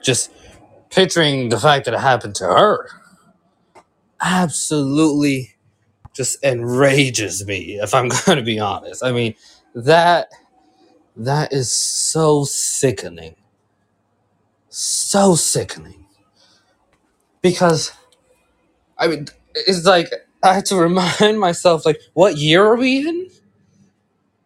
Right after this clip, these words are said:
We're in twenty twenty-three, right? <laughs> Because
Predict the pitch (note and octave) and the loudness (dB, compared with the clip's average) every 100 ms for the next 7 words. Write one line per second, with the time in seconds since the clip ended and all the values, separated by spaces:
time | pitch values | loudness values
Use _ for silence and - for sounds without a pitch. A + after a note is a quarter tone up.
0 | _ - E3 G#3 F#3 F3 A#3+ G#3+ - G3 | _ -4 2 4 4 2 2 2 0 -2
1 | D#3+ C#3+ - - - A#2+ G#3 C#4 A3+ - | -2 -4 -6 -10 -2 2 2 0 -4 -4
2 | G#3 _ _ _ _ _ A#3+ A#3+ A#3+ A3 | -6 _ _ _ _ _ -2 2 4 4
3 | G#3+ | 0